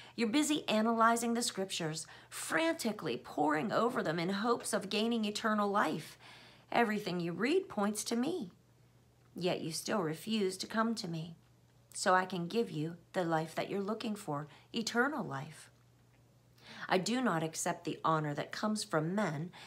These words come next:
for I know what kind of people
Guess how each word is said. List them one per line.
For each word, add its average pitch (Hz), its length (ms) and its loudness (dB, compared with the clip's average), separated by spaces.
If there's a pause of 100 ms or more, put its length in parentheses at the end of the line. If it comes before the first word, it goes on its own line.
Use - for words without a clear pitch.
(180)
for - 300 0
I 226 560 4
know 165 580 0
what - 220 0
kind 185 360 -2
of - 220 -10
people 156 520 -4